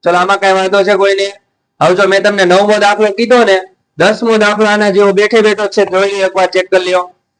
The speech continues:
આ રઘુવરની આખરની મૂડી આપી છે એંસી હજાર, ચાલુ વર્ષનો ઉપાડ આપ્યો છે બાર હજાર પાંચસો અને નફાની રકમ આપી સત્તર આઠસો. તો શરૂઆતની મૂડી પર છ ટકા લેખે વ્યાજ ગણો. આવડે? આ જ સૂત્ર મૂકી દેવાનું, બોર્ડ ઉપર લખ્યું છે ઈ,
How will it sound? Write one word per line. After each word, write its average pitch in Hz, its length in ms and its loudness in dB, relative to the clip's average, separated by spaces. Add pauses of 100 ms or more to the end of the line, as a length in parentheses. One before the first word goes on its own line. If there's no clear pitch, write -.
(640)
આ 170 140 4
રઘુવરની 208 720 2
આખરની 208 380 0
મૂડી 202 280 2
આપી 202 180 0
છે 202 80 0
એંસી 190 380 2
હજાર, 208 260 2 (200)
ચાલુ 190 320 2
વર્ષનો 202 420 0
ઉપાડ 202 240 0
આપ્યો 202 240 -2
છે 190 100 0
બાર 185 240 2
હજાર 185 240 0
પાંચસો 190 420 0 (460)
અને 180 180 0
નફાની 196 440 0
રકમ 196 260 0
આપી 196 180 0
સત્તર 190 380 0
આઠસો. 208 320 0
તો 180 140 0
શરૂઆતની 190 480 0
મૂડી 190 160 -4
પર 185 160 -2
છ 196 200 2
ટકા 185 240 -2
લેખે 156 280 -2
વ્યાજ 143 240 -2
ગણો. 139 260 -6 (420)
આવડે? 208 260 0 (760)
આ 190 140 0
જ 214 100 -2
સૂત્ર 233 300 2
મૂકી 254 200 0
દેવાનું, 233 360 2
બોર્ડ 202 240 2
ઉપર 202 160 2
લખ્યું 190 320 0
છે 202 120 -2
ઈ, 190 260 -4